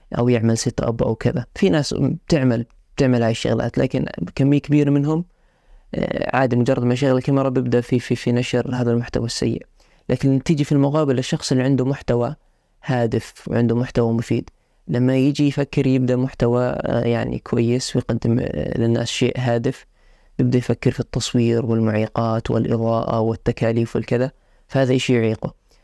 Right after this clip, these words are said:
مع إنه بيقدر ينشر محتوى الهادف في أقل الإمكانيات وأقل التكاليف.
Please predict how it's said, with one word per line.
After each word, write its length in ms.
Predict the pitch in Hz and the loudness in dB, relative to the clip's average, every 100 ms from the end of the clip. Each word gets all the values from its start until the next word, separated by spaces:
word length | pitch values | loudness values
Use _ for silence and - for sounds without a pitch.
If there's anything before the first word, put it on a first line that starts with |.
| _ _ | _ _
مع 100 | - | -2
إنه 140 | 160 156 | 2 2
بيقدر 360 | 160 135 135 | 2 2 2
ينشر 320 | 143 143 139 | 2 0 0
محتوى 340 | 135 - 131 127 | 0 0 2 2
الهادف 340 | 123 117 127 | 0 0 -2
في 180 | - 131 | -2 -2
أقل 220 | 127 139 | 0 0
الإمكانيات 680 | 127 123 123 117 113 113 - | 0 -2 -2 0 0 0 -2
وأقل 280 | - - 117 | -4 0 -2
التكاليف. 640 | - 117 - 113 113 - | 0 -2 -2 -2 -4 -8